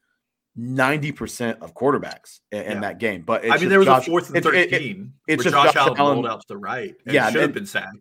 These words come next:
Speaker 1: Melvin Ingram, like, literally destroyed a man that was playing left tackle on that play, and he just wasn't able to,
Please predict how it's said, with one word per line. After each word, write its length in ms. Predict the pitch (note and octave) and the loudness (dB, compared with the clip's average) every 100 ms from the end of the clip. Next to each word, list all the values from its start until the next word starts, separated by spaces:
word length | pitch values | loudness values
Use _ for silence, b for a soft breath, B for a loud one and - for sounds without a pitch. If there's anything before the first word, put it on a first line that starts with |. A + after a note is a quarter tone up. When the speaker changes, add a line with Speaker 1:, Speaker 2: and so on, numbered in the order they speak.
| - | -10
Speaker 1:
Melvin 360 | C#3 E3 E3 D3 | 2 4 4 2
Ingram, 260 | D3 C#3 | -2 -2
like, 140 | B2 A#2 | -2 -2
literally 340 | C3+ C#3+ C3+ | 0 2 0
destroyed 640 | G#2+ - A#2 A#2+ A#2 G#2 - | -2 -10 -6 -2 -2 -4 -8
a 80 | |
man 400 | G#2 G#2 G2 F2+ - | -8 -6 -8 -10 -12
that 200 | G2+ F#2+ | -10 -10
was 120 | - | -10
playing 260 | A#2 G#2+ G2+ | -10 -8 -6
left 240 | G2+ - | -8 -6
tackle 380 | G#2 G2 F#2+ F2 | -6 -4 -8 -10
on 180 | G#2+ G2+ | -10 -8
that 220 | F#2+ - | -10 -8
play, 320 | G#2+ G2+ F#2+ | -4 -4 -6
and 80 | G2+ | -10
he 80 | G2 | -14
just 240 | G2+ - _ - | -16 -18 _ -12
wasn't 300 | A2 G2 G#2 | -12 -8 -10
able 240 | G2+ G2+ | -8 -8
to, 400 | G2 G2 G2 G2 | -8 -8 -6 -10